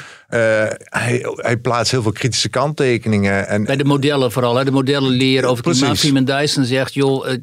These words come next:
Speaker 2: jullie laten allemaal modellen los op het klimaat en daarop baseren jullie eigenlijk klimaatpolitiek."
Speaker 1: Ja, en
Speaker 2: Maar
Speaker 1: ook
Speaker 2: die modellen, die kloppen helemaal niet.
Speaker 1: Precies, maar ook de rol van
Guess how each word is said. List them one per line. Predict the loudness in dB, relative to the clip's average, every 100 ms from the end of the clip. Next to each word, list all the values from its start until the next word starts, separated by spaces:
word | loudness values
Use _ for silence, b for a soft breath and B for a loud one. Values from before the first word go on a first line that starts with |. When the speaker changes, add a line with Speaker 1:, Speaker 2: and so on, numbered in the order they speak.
| -10
Speaker 2:
jullie | -4 -2 0
laten | 0 -2
allemaal | 0 0 0
modellen | 0 0 0 2
los | 2 0
op | -2
het | -6
klimaat | -2 2 2 0 -2
en | -4 -2
daarop | -2 -2
baseren | -4 -2 0 0
jullie | 0 -2 -2
eigenlijk | -2 -4 -6
klimaatpolitiek." | -8 -4 -4 -4 -4 -6 -4 -4 -2
Speaker 1:
Ja, | 0 0
en | 0
Speaker 2:
Maar | 0
Speaker 1:
ook |
Speaker 2:
die | 0
modellen, | 0 0 0 0
die | -2
kloppen | -2 -2 0
helemaal | -2 -2 -6
niet. | -10 -14 -6
Speaker 1:
Precies, | -2 0 0
maar | 2
ook | 2 2
de | 0
rol | 0 2 2 2
van | 0 0